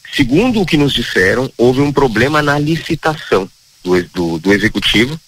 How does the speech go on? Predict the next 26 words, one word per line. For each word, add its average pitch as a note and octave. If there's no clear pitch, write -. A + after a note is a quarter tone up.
e F#2+
isso A#2
é -
um G#2
problema G#2
que G2
já G2+
persiste -
há, E2
no A#2
mínimo, A2
três, A2
eh, F2+
gestões, A2
tá? F#2
E C#3
aí D3
a D3+
gente D#3+
pergunta, D3
por -
que -
que -
não D3+
é C#3
implementado? G2